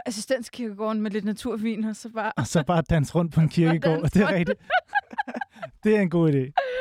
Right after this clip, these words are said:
Speaker 1: Hvordan er vid-, hvordan er live session til det her nummer?
Speaker 2: Den her live session er faktisk meget fri.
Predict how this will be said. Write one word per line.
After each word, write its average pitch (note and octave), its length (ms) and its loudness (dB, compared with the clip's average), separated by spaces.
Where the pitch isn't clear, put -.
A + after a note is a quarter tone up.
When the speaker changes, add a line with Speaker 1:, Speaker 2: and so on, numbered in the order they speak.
Speaker 1:
Hvordan B3 240 0
er F#4 100 -2
vid-, E4 240 -4
hvordan C4 300 -2
er D#4+ 160 0
live B3 280 -2
session C4 400 -6
til A3+ 120 -12
det C#4+ 80 -4
her E4+ 60 -8
nummer? D4 260 -8
Speaker 2:
Den A3+ 140 4
her B3 220 0
live D#3+ 220 2
session E3+ 320 -2
er C#3 40 0
faktisk E3 360 -2
meget E3 160 2
fri. C4+ 380 -8